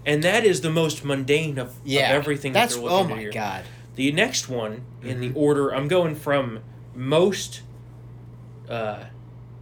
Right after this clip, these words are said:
Speaker 1: you know, teethless
Speaker 2: Yeah.
Speaker 1: to extremely teethy.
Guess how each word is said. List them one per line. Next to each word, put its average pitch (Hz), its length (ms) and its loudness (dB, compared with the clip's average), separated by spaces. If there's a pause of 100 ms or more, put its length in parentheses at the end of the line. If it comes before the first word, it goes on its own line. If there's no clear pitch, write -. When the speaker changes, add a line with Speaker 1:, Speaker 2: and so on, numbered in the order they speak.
(260)
Speaker 1:
you 123 120 -8
know, 98 200 -6
teethless 117 840 -6
Speaker 2:
Yeah. - 280 -8 (200)
Speaker 1:
to 127 580 0 (520)
extremely 147 800 0
teethy. 120 480 -4